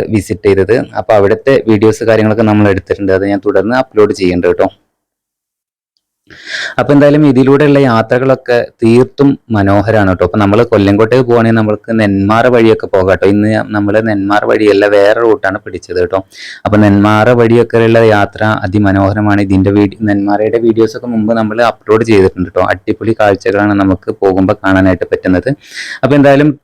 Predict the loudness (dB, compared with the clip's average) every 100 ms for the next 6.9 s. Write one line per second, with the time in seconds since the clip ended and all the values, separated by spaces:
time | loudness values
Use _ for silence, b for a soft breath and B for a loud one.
0 | -2 2 2 2 0 0 0 0 -2 0
1 | 0 0 -2 -2 -2 -2 -4 -4 -4 0
2 | 2 2 2 0 0 -2 -2 -2 -4 -6
3 | _ _ _ _ 0 2 4 2 2 2
4 | 2 0 0 2 0 0 -2 -2 -2 -4
5 | -6 -4 -4 -2 -2 -4 0 0 0 -2
6 | -4 -2 0 0 -2 -6 -10 -10 -12